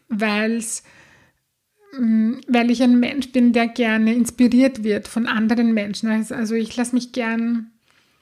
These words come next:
von der Energie anderer Menschen inspirieren.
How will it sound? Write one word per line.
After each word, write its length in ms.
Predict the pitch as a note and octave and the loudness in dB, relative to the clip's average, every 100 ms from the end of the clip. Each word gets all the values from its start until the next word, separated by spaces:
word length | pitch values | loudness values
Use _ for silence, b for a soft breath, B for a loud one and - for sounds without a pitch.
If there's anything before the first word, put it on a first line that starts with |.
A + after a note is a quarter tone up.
| _ _ _ _ _ _ - | _ _ _ _ _ _ -8
von 180 | - A3+ | 0 0
der 120 | A3+ | 2
Energie 640 | A3 A3 A3+ A#3+ C4 C#4 C4+ - _ _ - | 2 0 2 4 4 2 -4 -16 _ _ -4
anderer 400 | A3 A#3 A#3+ A#3+ | 0 2 2 2
Menschen 800 | A#3 G#3+ A#3 A#3+ - A#3+ A#3 A#3 | 2 2 -2 -2 0 2 2 0
inspirieren. 880 | C4+ A3 - A#3 A#3 A#3 A#3+ A3 | -2 -4 0 0 2 4 4 2